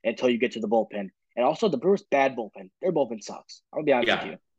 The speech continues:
Speaker 1: It's Devin Williams and nobody else. Matt Bush has been bad. Taylor Rogers, I mean, he doesn't wanna face us. He'll probably shit himself if he's Albert again. Like, I don't,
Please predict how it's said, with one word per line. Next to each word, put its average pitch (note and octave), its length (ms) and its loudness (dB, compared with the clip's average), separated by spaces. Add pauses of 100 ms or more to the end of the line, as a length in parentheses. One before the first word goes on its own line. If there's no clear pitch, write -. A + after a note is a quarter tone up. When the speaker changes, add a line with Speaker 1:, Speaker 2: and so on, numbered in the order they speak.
(140)
Speaker 1:
It's C#3+ 140 -4
Devin E3 260 6
Williams C#3+ 280 6
and A#2+ 260 -2
nobody G#2 520 -4
else. - 420 -12 (420)
Matt C#3 200 2
Bush C3 180 4
has C3+ 100 0
been C3 200 0
bad. A#2+ 380 2 (340)
Taylor C3+ 240 4
Rogers, A#2+ 540 0 (160)
I B2 100 -4
mean, B2 120 0
he C3 100 4
doesn't B2 200 4
wanna A2 160 -2
face G#2+ 300 -6
us. A2 140 0
He'll A#2 80 -4
probably A2+ 240 -2
shit A2 180 0
himself G2+ 400 -4 (240)
if G#2+ 120 -4
he's G#2 100 0
Albert G2+ 280 0
again. G2 320 -6 (380)
Like, C3 120 6
I B2 160 4
don't, C#3+ 180 4